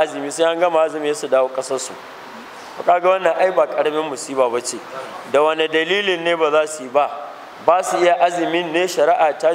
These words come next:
sauke masa hiciyarwa, ba su da lafiya, ko kuwa, ko kuwa a matsayin matafiya ne so.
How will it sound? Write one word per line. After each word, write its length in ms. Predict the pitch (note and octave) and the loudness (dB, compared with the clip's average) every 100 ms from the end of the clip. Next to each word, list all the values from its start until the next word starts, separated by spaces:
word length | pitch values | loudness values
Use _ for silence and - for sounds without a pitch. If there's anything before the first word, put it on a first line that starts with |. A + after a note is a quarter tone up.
| D#3+ | -2
sauke 500 | - F3 E3+ E3+ D3+ | -2 -2 -2 -2 0
masa 220 | D#3+ C#3+ | 0 0
hiciyarwa, 640 | D3+ D#3+ E3+ E3 D3 F3+ E3+ - - - A2+ | -2 -2 2 2 4 2 0 -8 -12 -14 2
ba 160 | F3 F3 | 2 2
su 140 | F3+ | 0
da 100 | E3 D3+ | 0 2
lafiya, 520 | E3 F3 F3+ F#3+ D3 - - - | 2 2 2 2 2 -4 -16 -4
ko 120 | E3+ F3+ | -2 0
kuwa, 380 | F3+ D#3+ C#3+ - | 2 2 2 2
ko 120 | F#3 | 0
kuwa 300 | G3+ G3 D#3 | 2 2 2
a 40 | D3+ | 0
matsayin 380 | E3+ - F3+ | -2 -2 -2
matafiya 640 | F3 F3+ F3 C#3+ C#3 D#3+ E3 | 0 -2 -2 -6 2 2 2
ne 160 | D#3 C3+ | -2 -4
so. 240 | - D3 | -4 -6